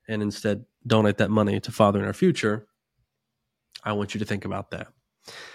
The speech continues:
And then the last thing that I want you to do is I want you to send me an email, father in our future at gmail dot com.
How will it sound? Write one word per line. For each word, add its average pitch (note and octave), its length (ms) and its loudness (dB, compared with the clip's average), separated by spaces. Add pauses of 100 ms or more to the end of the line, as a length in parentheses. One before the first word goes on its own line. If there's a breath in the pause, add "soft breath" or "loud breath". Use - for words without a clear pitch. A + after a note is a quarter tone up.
(260 loud breath)
And C3+ 140 4
then B2+ 420 4
the A2+ 120 4
last C#3 260 4
thing C#3 120 2
that A2+ 80 4
I G#2 40 4
want G#2 240 0
you G#2+ 60 0
to G#2+ 80 2
do A2 260 0 (720 loud breath)
is A2+ 100 -10
I A#2+ 60 0
want B2 300 0
you A#2+ 200 4
to A#2 600 2 (1160)
send E3+ 280 0
me D#3+ 100 2
an D3 60 2
email, G#2+ 380 -2 (400)
father C3+ 340 4
in C#3 60 6
our C#3 100 4
future A#2+ 300 6
at G#2 60 6
gmail A2 320 4
dot C#3 180 2
com. G2+ 300 -2